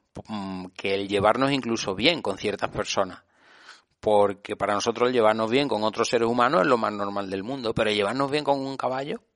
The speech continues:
que es tan distinto a nosotros, ¿eso cómo se hace? ¿Cómo consigo que un caballo me dé todas esas capacidades físicas, todas esas capacidades mentales? Pues por eso es tan desafiante, ¿no? Entonces, para que este desafío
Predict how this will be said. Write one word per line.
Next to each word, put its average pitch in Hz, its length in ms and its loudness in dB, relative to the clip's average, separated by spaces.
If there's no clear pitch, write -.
que 110 160 -8
es 110 80 -8
tan 127 160 -4
distinto 123 400 -4
a - 20 -2
nosotros, 113 540 -4
¿eso 123 140 -4
cómo 127 200 2
se 101 180 -4
hace? 98 320 -10
¿Cómo 160 200 -2
consigo 107 760 -2
que 110 120 -4
un 110 120 -4
caballo 110 320 2
me 107 140 -4
dé 107 160 -2
todas 110 240 2
esas 117 120 -2
capacidades 107 640 0
físicas, 104 380 -4
todas 104 220 2
esas 107 100 -4
capacidades 101 500 -4
mentales? 95 400 -8
Pues 101 160 -10
por 98 160 -4
eso 107 140 -6
es - 60 -14
tan 127 200 -8
desafiante, 104 840 -8
¿no? 175 120 -20
Entonces, 131 380 2
para 107 300 4
que 110 160 0
este 147 180 2
desafío 139 720 2